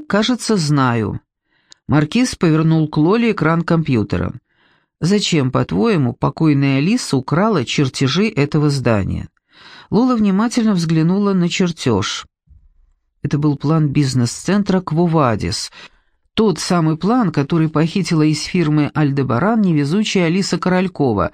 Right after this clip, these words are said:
а затем и сама Лола. «Ты думаешь, тут и произойдет финальная сцена операции?»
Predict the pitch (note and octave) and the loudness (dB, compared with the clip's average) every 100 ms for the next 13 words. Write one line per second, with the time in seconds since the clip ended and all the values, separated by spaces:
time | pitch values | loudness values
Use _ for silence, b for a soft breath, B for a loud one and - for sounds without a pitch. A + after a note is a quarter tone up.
0 | B B B - A3+ G3 D3+ E3+ A3 A#3 | B B B -2 0 0 0 0 2 2
1 | F3 C#3 C3 D#3+ E3 C#3 G#2 F#2+ - b | 0 0 0 2 2 0 0 -2 -6 b
2 | b b b b b b _ C3+ D#3 F3 | b b b b b b _ -4 0 2
3 | E3+ D#3+ - F3 F3 - F3 E3 E3+ F3+ | 2 0 -2 -2 -2 0 0 0 0 2
4 | E3 F#3+ B3+ D4+ - C#3+ C3+ C3 B2+ B2 | 2 0 0 0 0 2 2 2 0 -2
5 | - B2+ B2+ B2+ C#3+ B2+ G2 - G2 A#2+ | -2 0 0 0 0 0 -2 -6 -8 -8